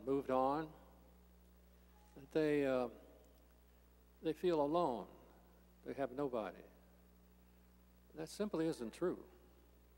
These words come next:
They're used to focusing their attention on the people who were close to them,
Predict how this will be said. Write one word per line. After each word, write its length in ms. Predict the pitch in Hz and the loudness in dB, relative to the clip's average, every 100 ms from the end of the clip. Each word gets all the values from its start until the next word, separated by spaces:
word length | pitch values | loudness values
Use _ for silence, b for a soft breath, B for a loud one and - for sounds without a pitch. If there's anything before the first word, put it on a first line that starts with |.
| - - - - b b b b b - 151 | -20 -20 -20 -20 b b b b b -2 2
They're 100 | 151 | 2
used 340 | 180 226 - | 2 0 -2
to 60 | 143 - | -6 0
focusing 580 | 226 226 - - 143 131 | -2 0 -4 0 -2 0
their 200 | 127 120 | 0 0
attention 580 | 117 170 190 - 123 123 - | -2 -4 -4 -4 -6 -6 -6
on 160 | 147 | -4
the 80 | 147 | -4
people 400 | - 120 - 127 | -6 -8 -2 -2
who 120 | 143 | 0
were 160 | 143 160 | -2 -2
close 340 | - 117 - | 0 0 0
to 100 | - | -6
them, 380 | 110 117 185 | -2 -2 -2